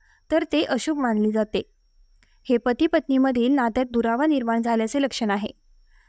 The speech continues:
जर तुमच्यासोबत असे घडले, तर तुम्ही ताबडतोब माता पार्वतीचे ध्यान करावे आणि तिच्याकडून क्षमा मागावी, जेणेकरून तुमच्या घरातून सर्व वाईट आत्मे निघून जातील. सहावे म्हणजे जर कोणत्याही स्त्रीला स्वप्नात सिंदूर घातलेली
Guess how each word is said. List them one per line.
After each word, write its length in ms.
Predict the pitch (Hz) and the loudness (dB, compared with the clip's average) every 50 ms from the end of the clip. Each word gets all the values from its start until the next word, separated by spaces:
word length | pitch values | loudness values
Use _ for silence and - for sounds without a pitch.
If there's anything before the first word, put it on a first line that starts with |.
| _ - | _ -4
जर 180 | 262 302 370 370 - | 2 2 2 2 4
तुमच्यासोबत 580 | 339 285 277 311 320 302 - 302 269 302 - 277 | 2 2 4 4 2 0 0 0 0 2 2 0
असे 220 | 233 - 285 285 | -2 0 -2 -2
घडले, 400 | 254 247 247 240 247 269 247 233 - _ _ _ _ _ - | 0 0 0 2 2 2 0 0 -4 _ _ _ _ _ 0
तर 120 | 302 302 | 0 0
तुम्ही 320 | - 294 262 240 233 269 277 - | 2 2 2 2 2 2 2 2
ताबडतोब 420 | 254 220 220 226 226 - 302 302 - | 0 2 2 0 0 0 -2 -2 0
माता 280 | 269 226 214 214 - 285 | 0 0 0 0 -2 -2
पार्वतीचे 640 | - 311 285 269 254 254 254 - 254 226 - 285 302 | 0 0 0 2 0 -2 0 -2 -4 -2 0 0 0
ध्यान 260 | 247 240 220 226 220 | 0 0 -2 -2 -2
करावे 360 | 202 220 208 202 190 185 180 - _ _ _ _ _ _ - | 0 0 0 0 0 -2 -4 -6 _ _ _ _ _ _ -6
आणि 340 | - 226 226 226 220 240 277 - | -2 0 0 2 2 0 -2 -2
तिच्याकडून 480 | 254 233 - 277 277 - 277 247 262 285 | -4 -2 0 0 0 0 0 0 0 -2
क्षमा 360 | - - 269 226 220 220 240 | -2 -2 -2 -2 0 0 0
मागावी, 400 | 277 262 226 202 196 190 185 - - _ _ _ _ _ _ _ _ _ _ _ _ _ - 240 | 0 0 0 0 0 -2 -2 -4 -8 _ _ _ _ _ _ _ _ _ _ _ _ _ -8 0
जेणेकरून 520 | 233 269 269 294 320 349 359 339 339 330 311 | 2 4 4 4 2 2 2 2 2 2 2
तुमच्या 280 | 311 269 254 240 269 262 | 2 2 2 2 2 0
घरातून 480 | 254 262 240 240 254 - 262 226 220 | 0 2 0 0 0 0 -2 -2 -2
सर्व 360 | 220 - - 269 302 320 349 339 | -2 -2 0 2 2 2 2 2
वाईट 280 | 294 262 247 254 247 254 | 0 0 0 0 0 -2
आत्मे 280 | 233 - 226 208 208 247 | -2 -2 0 0 2 4
निघून 300 | 277 277 220 233 226 220 | 2 2 2 0 0 0
जातील. 340 | 226 214 214 - 214 - - _ _ _ _ _ _ _ _ _ _ _ _ _ _ _ - - _ _ | -2 -2 -2 -4 -8 -8 -8 _ _ _ _ _ _ _ _ _ _ _ _ _ _ _ -20 -20 _ _
सहावे 400 | - - 320 277 285 302 370 370 | -2 0 2 2 2 2 2 2
म्हणजे 380 | 359 330 294 247 220 226 220 240 | 4 4 4 4 4 2 2 2
जर 220 | 220 233 277 294 | 2 2 0 0
कोणत्याही 500 | 302 - 262 247 247 233 277 269 277 339 | 2 0 -2 -2 0 0 0 0 2 0
स्त्रीला 460 | - - - 262 269 240 240 233 247 262 | -2 -2 -2 0 0 2 2 2 0 0
स्वप्नात 460 | - - 240 - 240 240 254 254 - | -2 -4 -4 -2 0 -2 -2 -2 -2
सिंदूर 320 | - 254 233 240 311 349 339 | -2 0 0 0 2 2 2
घातलेली 460 | 294 269 - 240 240 233 220 220 | 0 0 0 0 0 0 0 -2